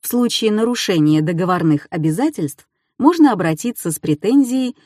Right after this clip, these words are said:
в медицинское учреждение, а если договорённость не достигнута, в суд. Если были нарушены ваши права,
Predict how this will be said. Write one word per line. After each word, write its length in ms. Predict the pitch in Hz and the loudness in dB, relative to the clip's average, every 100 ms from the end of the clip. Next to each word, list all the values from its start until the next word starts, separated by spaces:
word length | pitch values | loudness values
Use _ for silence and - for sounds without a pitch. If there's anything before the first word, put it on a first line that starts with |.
| _ | _
в 100 | 269 | 2
медицинское 760 | 311 302 233 - 165 160 226 226 | 4 4 0 0 0 0 0 0
учреждение, 840 | 233 269 269 180 165 139 139 151 _ _ _ _ | 0 -2 -2 0 -2 -2 -4 -10 _ _ _ _
а 120 | - 208 | -2 0
если 300 | 196 - 175 | 0 -2 -4
договорённость 800 | 175 180 196 190 156 139 147 175 | -2 0 0 2 2 2 -2 -4
не 160 | 180 | -2
достигнута, 840 | 156 147 - - 302 240 170 131 - | 0 -2 -2 0 2 0 -4 -10 -14
в 100 | - | -14
суд. 300 | - 233 156 _ _ _ _ _ _ _ - | -10 -8 -8 _ _ _ _ _ _ _ -6
Если 340 | 214 330 311 | 0 0 2
были 260 | 240 208 240 | 2 2 2
нарушены 600 | 196 160 147 147 202 208 | 0 0 0 -2 -4 -2
ваши 320 | 208 277 262 | -2 -2 -4
права, 460 | - 185 143 139 | -4 -4 -2 -4